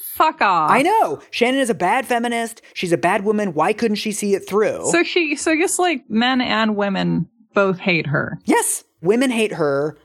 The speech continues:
Speaker 2: because she's making us look bad in front of the men. Men are going to use this to hate us even more. And it's like, why not be mad at the men then?
Speaker 1: This is like that thing about, like, there was so much pressure on Sally Ride when she went into space because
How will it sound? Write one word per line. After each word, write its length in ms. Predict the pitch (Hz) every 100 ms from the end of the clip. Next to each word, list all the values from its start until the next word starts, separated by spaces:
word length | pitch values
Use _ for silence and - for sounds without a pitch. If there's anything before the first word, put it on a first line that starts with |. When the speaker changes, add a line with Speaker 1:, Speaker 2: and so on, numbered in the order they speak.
| _
Speaker 2:
because 460 | 196 214 190 - - _
she's 280 | - 226 170
making 340 | 202 240 240
us 140 | 220
look 160 | 202 185
bad 260 | 165 180 185
in 80 |
front 200 | 170 175
of 100 | 165
the 100 | 135
men. 440 | 143 139 98 - 135 _
Men 440 | 151 180 202 254
are 100 | 254
going 220 | 202 208 202
to 100 | 180
use 320 | 147 170 170
this 420 | 165 196 202 - - _
to 100 | -
hate 220 | 147 175
us 140 | 180 175
even 220 | 160 156
more. 360 | 143 151 190 220
And 80 | 196
it's 100 | 185
like, 180 | 202 196 - -
why 140 | 240
not 160 | 339 349
be 100 | 330
mad 180 | 311 320
at 80 | 320
the 80 | 254
men 480 | 208 285 294 156
then? 140 | 123 117
Speaker 1:
This 140 | 440 466
is 120 | 466
like 200 | 480 -
that 200 | 370 311
thing 180 | 381 370
about, 300 | 330 302 240
like, 240 | 247 247
there 140 | 254 247
was 160 | 247
so 140 | 302 269
much 280 | 262 -
pressure 520 | - 247 247 - 220 208
on 180 | 196 214
Sally 360 | 220 202 196
Ride 300 | 185 185 185
when 160 | 180 175
she 160 | -
went 240 | 175 180 170
into 200 | 175 180
space 540 | - 180 175 151 -
because 560 | - 165 170 165 156 -